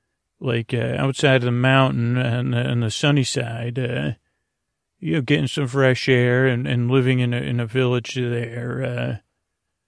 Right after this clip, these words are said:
and they said, uh, "Sounds great." And the wizard said, "Okay, I'll, uh, peanut butter sandwich, uh, ba-boom."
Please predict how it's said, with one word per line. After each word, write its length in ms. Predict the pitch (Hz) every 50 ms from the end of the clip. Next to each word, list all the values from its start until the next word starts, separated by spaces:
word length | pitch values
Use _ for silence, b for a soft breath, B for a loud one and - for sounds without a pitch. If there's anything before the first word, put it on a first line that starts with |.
| _ _ _ _ _ _ _ _ _ _ -
and 400 | 135 127 127 123 120 120 120 120
they 100 | 117 113
said, 340 | - - - 123 120 120
uh, 380 | 123 123 120 123 127 123 131 135
"Sounds 480 | 123 - - - 143 147 139 127 - -
great." 640 | 139 127 131 135 139 147 156 165 147 - - -
And 140 | 135 123 120
the 40 | 123
wizard 300 | 123 123 117 - 135 117
said, 260 | - - 143 135 120
"Okay, 520 | 127 131 143 - - 135 127 123 127 135 143
I'll, 280 | 135 135 135 131 131
uh, 140 | 127 127 123
peanut 280 | 120 - 160 147 131 131
butter 200 | 139 135 135 123
sandwich, 800 | - - - 147 135 135 135 135 135 143 143 - - - -
uh, 120 | 147 135 131
ba-boom." 880 | 131 131 131 135 127 131 135 143 160 165 147 120 110 110 120 127